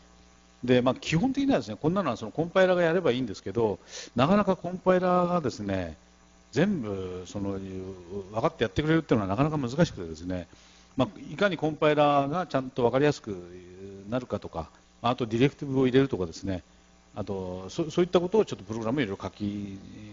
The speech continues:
換えします。この辺はちょっと、あの、い-、以降の、あの、講義でみっちりお話ししますので、まあ、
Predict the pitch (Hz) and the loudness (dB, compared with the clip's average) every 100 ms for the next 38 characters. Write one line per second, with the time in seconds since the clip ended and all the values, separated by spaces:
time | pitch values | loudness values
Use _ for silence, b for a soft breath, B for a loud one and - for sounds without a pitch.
0 | 101 - 101 95 - 101 92 85 - - | -10 -4 -2 -4 -6 -8 -8 -12 -16 -20
1 | - - - - - - - B B B | -20 -20 -20 -20 -20 -20 -20 B B B
2 | 170 208 202 190 180 - 107 110 127 139 | 2 2 2 0 -2 -4 -4 -6 -12 -18
3 | 131 123 120 113 113 117 - 147 156 117 | -18 -10 -4 -2 -2 -4 -8 -4 0 0
4 | 98 95 92 95 95 - - - 110 104 | 0 -8 -12 -16 -18 -20 -20 -20 -18 -14
5 | 98 92 92 90 127 104 92 104 - 170 | -12 -12 -14 -6 -4 -4 -6 -8 -8 -4
6 | 165 98 87 98 - - 104 98 101 139 | -2 -2 -4 -6 -8 -8 -8 -4 0 4
7 | - | 2